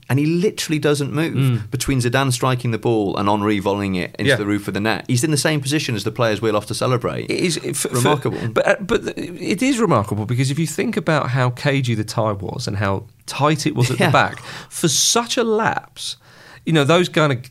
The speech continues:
Speaker 2: games you think, "Oh, it's gonna be a moment of madness or a moment of brilliance." Well, I suppose it was sort of both, really, 'cause it's a, it's a, it's a good delivery and a, and a lovely finish, but my goodness, you know, they were given the,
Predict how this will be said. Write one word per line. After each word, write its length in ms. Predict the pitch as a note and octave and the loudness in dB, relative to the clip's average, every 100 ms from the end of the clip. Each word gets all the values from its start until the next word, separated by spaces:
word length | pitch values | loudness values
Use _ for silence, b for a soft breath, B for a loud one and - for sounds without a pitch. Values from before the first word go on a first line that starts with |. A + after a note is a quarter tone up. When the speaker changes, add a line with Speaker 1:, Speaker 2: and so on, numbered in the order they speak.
| - | -4
Speaker 2:
games 360 | D3 C#3 A#2 G2+ | 2 4 2 0
you 80 | |
think, 160 | G2 A2 | 0 2
"Oh, 140 | G#2 | 2
it's 120 | G2+ - | 0 -2
gonna 200 | G#2+ G2+ | 0 0
be 120 | G2 | 2
a 60 | F2 | 2
moment 340 | F#2 F2+ F2+ | 2 0 -2
of 40 | F2+ | -2
madness 420 | F2 F2+ F2+ - | 0 0 -2 -4
or 80 | F2 | -4
a 60 | |
moment 320 | E2+ F2+ F2+ - | -2 -2 -2 -4
of 80 | E2+ | -2
brilliance." 440 | G#2+ F2 - - B B | 0 -2 -4 -10 B B
Well, 80 | C#3+ | 0
I 20 | |
suppose 300 | C#3 D3 G3 | 0 2 2
it 80 | E3 | 2
was 180 | B2+ G#2+ | -2 -4
sort 220 | - A#2+ | -4 -4
of 140 | G2+ | -2
both, 360 | C#3+ D3+ C#3 - | 2 2 2 0
really, 260 | G#2 F2+ F#2 | -2 0 -2
'cause 100 | A2+ | -2
it's 100 | A2 | -2
a, 100 | A2+ A#2+ - | -2 -2 -4
it's 120 | B2 | -2
a, 80 | B2 - | -4 -4
it's 140 | - G#2+ | -4 -4
a 60 | |
good 180 | A2 E3 | -2 -2
delivery 380 | A#2 G#2+ F#2+ F#2 | 0 0 0 -2
and 100 | F2+ | -2
a, 80 | - | -2
and 80 | |
a 60 | G2+ | 0
lovely 320 | F2+ A#2 G2 | 2 0 -2
finish, 320 | F2 G2+ F2 | -4 -4 -4
but 100 | - | -6
my 160 | - E3 | -4 -4
goodness, 380 | A#2+ B2 A#2 - | -2 -2 0 -2
you 80 | C3+ | 0
know, 120 | A2+ | 0
they 100 | G2 | 0
were 100 | G2 | -2
given 300 | G2 A2+ G#2 | -2 -2 0
the, 140 | G2 | -2